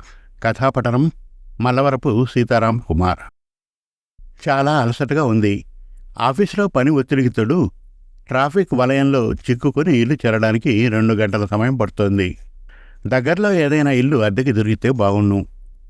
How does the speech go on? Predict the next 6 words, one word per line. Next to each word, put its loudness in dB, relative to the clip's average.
ఈ 4
తిరుగుడు 0
తప్పుతుంది 0
అనుకుంటూ 0
ఇంటికి 0
చేరగానే 0